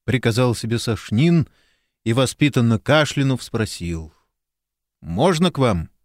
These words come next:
Намётанным глазом бывшего оперативника он сразу всё в кабинете Сороквасовой охватил. Старинная точёная этажерка в углу —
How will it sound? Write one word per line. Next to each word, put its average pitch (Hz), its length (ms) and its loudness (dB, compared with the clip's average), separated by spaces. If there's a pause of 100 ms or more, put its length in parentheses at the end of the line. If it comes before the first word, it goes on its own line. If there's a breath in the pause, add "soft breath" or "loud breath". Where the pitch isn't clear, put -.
(1500)
Намётанным 156 640 2
глазом 139 440 2
бывшего 131 360 2
оперативника 123 680 2
он 117 160 4
сразу 143 580 2
всё 131 380 -4
в - 80 -12
кабинете 117 640 0
Сороквасовой 104 840 -4
охватил. 92 680 -12 (600)
Старинная 170 580 2
точёная 107 560 0
этажерка 113 540 -4
в 151 80 -8
углу — 147 360 -6